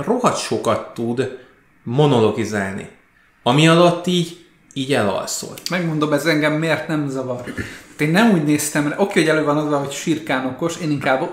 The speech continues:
Speaker 2: ú-, úgy mondanám ezt, hogy Sirkán tapasztalt. Ettől én még nem feltétlen tartom őt okosnak, mert amiket megtapasztalt, és amiken átment,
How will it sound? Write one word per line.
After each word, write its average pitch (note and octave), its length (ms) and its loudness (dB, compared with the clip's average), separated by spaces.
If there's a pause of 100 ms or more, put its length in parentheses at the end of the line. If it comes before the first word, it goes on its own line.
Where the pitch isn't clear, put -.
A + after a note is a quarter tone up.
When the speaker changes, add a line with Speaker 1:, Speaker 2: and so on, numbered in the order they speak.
(140)
Speaker 2:
ú-, E3+ 240 -2
úgy F#3 200 0
mondanám C#3 480 0
ezt, D#3+ 240 -4
hogy C#3 420 -2 (240)
Sirkán C#3 680 -2
tapasztalt. - 720 -2 (640)
Ettől D3 340 2
én F3 100 4
még E3 140 0
nem B3+ 160 4
feltétlen E3+ 560 2
tartom D#3+ 440 4
őt C#3+ 220 0 (140)
okosnak, C#3 800 0 (280)
mert D#3 300 6
amiket B3+ 440 4
megtapasztalt, D3+ 1120 0
és D3 220 -6
amiken G3 420 4
átment, E3 500 -2